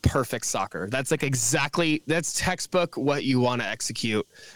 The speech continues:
Uh, that goal could be watched, watched on replay time and time again. And then my, my runner-up would be the, the Colin Martin banger at Oakland. Uh, we did lose that game, but, uh, that was a,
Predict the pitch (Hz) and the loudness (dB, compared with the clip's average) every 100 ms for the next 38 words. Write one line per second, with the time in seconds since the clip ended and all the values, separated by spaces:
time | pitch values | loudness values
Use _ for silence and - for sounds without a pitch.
0 | - 127 147 156 151 143 139 127 123 127 | -6 -2 0 2 2 4 4 6 4 0
1 | - 131 127 - 117 113 113 120 113 107 | -2 0 2 2 2 2 2 0 0 -4
2 | - - - 147 131 127 131 120 117 110 | -8 -12 -4 -2 0 -2 -2 -2 -2 -2
3 | 107 104 104 - - - 135 131 127 120 | -2 -4 -6 -12 -16 -4 0 2 2 0
4 | 110 127 131 131 127 123 113 - 127 117 | -2 0 2 4 4 2 -2 -4 -2 0
5 | 113 117 113 104 95 110 123 117 113 90 | 0 -2 -2 -2 -4 -4 -2 0 0 0
6 | 104 101 104 101 92 104 98 90 95 - | -2 -2 -2 -2 0 -2 -2 -4 -6 -8
7 | - 110 131 165 165 160 143 135 135 123 | -4 0 2 4 4 4 -2 -2 -2 0
8 | 120 110 _ _ _ - 113 110 110 123 | -2 -4 _ _ _ -8 -4 -4 -4 -4
9 | 117 117 107 | -4 -2 -2